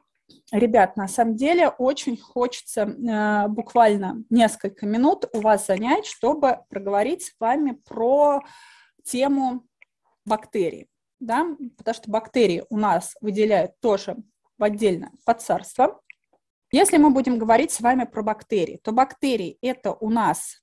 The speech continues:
прокариоты, то есть они не имеют, э,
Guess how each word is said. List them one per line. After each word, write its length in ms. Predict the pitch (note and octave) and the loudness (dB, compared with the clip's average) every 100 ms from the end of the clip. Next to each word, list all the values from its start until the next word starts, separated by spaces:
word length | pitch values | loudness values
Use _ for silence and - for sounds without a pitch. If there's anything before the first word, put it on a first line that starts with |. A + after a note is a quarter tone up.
| - | -2
прокариоты, 720 | D4+ - C#4+ B3 F#3 F#3+ A#3+ | -2 0 0 2 -2 -6 -10
то 140 | A#3+ | -4
есть 180 | A3+ - - | -6 -4 -4
они 340 | A3+ C4 C4+ | 2 4 4
не 460 | G#3 A3+ C4+ A3+ G3+ | 2 0 0 -2 -6
имеют, 460 | A3 A3 G3 F3 _ - _ _ _ _ _ | -6 -4 -6 -10 _ -20 _ _ _ _ _
э, 500 | C4+ B3 G#3 G3+ G3 | -14 -10 -8 -8 -10